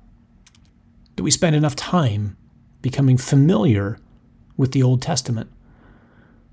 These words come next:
Do we remember that Saint Jerome's famous comment,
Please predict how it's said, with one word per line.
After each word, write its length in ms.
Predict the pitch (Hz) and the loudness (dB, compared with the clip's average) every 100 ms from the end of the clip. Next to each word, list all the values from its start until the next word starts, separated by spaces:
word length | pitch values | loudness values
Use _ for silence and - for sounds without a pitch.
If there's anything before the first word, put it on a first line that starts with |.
| _ _ _ | _ _ _
Do 120 | 135 | 6
we 80 | 131 | 8
remember 400 | 120 123 127 123 | 8 6 6 4
that 140 | 113 | 2
Saint 220 | - 135 123 | 0 0 0
Jerome's 460 | 127 123 120 117 | 2 2 2 -2
famous 380 | - 147 123 117 | 0 2 2 0
comment, 440 | - 185 147 120 | 0 2 4 2